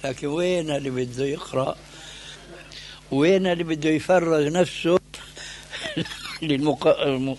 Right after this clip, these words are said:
للمطالعة؟ <coughs> فإذا ما تيسر للإنسان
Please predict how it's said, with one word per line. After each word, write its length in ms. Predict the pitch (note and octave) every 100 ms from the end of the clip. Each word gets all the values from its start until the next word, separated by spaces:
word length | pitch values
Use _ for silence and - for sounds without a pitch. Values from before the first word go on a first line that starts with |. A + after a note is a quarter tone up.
| -
للمطالعة؟ 920 | C3 C3+ C3 C#3 B2 D#3 D3 A#2 F#2+ F2 - - - - - - - - - - - - - - - - - - - - - - - - - C4+ - C6+ - -
<coughs> 520 | - - - - D#3+ B2 - - - - - C#4+ C4 G#3 D3+ A2 - - - - - - - - - - - - - - -
فإذا 320 | D3 D#3+ D#3+
ما 140 | D3+ D3+
تيسر 440 | - D#3+ - C#3+
للإنسان 880 | C3 C3 B2+ A#2 - C3+ C3 A#2